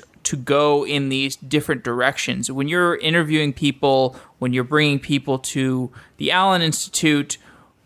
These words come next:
what are you finding are their motivations and what, what drives them?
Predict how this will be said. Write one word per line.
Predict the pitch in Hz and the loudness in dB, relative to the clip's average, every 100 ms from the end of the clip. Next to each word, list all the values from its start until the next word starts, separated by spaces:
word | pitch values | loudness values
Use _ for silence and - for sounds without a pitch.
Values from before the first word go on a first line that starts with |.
| _ | _
what | 156 151 233 | -10 -2 0
are | |
you | 311 226 | 0 -2
finding | - 185 180 190 170 143 | -2 0 2 2 0 -2
are | 107 135 139 135 123 | 0 2 4 4 0
their | - 135 | 0 -2
motivations | 131 143 147 123 127 143 - 139 117 | 2 2 2 0 0 0 -4 -6 -6
and | 120 127 | -10 -4
what, | 190 190 | -4 -4
what | 165 220 165 | -4 -4 -2
drives | 147 131 143 143 117 | 0 4 4 2 -4
them? | - - | -8 -10